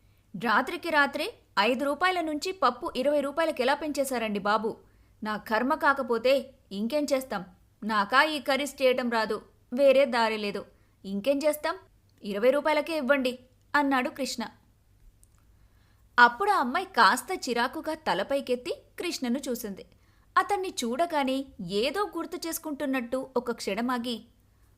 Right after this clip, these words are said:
"అంకుల్, మీరు" అని అనింది. అంకుల్ అనే మాట వినగానే కృష్ణ తన చుట్టూ తల తిప్పి ఒకసారి చూసుకొని, తను తప్ప తనకన్నా పెద్దవాళ్ళు ఎవరో అక్కడ లేకపోవడంతో కాస్త చిరాకుగా ముఖం పెట్టి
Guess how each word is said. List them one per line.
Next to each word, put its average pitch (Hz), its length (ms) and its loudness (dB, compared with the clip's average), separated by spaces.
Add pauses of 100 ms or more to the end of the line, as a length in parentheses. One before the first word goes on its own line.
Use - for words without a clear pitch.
(120)
"అంకుల్, 285 440 0 (260)
మీరు" 311 460 -2 (500)
అని 302 200 0
అనింది. 247 380 -4 (680)
అంకుల్ 294 360 0
అనే 392 160 2
మాట 226 320 2
వినగానే 285 480 -4
కృష్ణ 226 460 -6 (420)
తన 208 80 0
చుట్టూ 269 500 0
తల 254 280 0
తిప్పి 277 400 -6
ఒకసారి 226 600 -2
చూసుకొని, 277 380 -4 (440)
తను 262 220 4
తప్ప 427 340 4 (140)
తనకన్నా 302 400 -2
పెద్దవాళ్ళు 277 600 0
ఎవరో 226 420 0
అక్కడ 339 220 -2
లేకపోవడంతో 254 800 2
కాస్త 294 880 2
చిరాకుగా 240 480 -2
ముఖం 240 340 -4
పెట్టి 254 460 -4